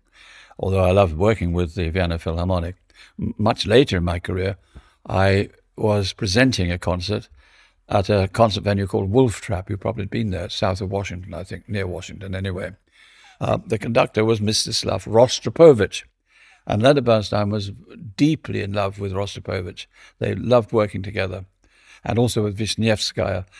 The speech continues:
Rostropovich's wife. And the Washington Orchestra was being conducted by Rostropovich. So he invited Lenny to come over.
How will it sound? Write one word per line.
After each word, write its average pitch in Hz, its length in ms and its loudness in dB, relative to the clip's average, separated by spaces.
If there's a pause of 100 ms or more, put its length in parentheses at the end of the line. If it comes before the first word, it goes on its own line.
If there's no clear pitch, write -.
(140)
Rostropovich's 101 680 -8
wife. 95 360 -8 (760)
And 104 240 4
the 104 60 0
Washington 135 440 4
Orchestra 87 520 -2
was 101 320 -2
being 107 260 -8
conducted 101 440 -6
by 92 160 -4
Rostropovich. 120 640 -6 (280)
So 110 160 -4
he 110 80 2
invited 113 480 2
Lenny 98 240 -2
to 95 100 -10
come 95 180 -6
over. 104 300 -10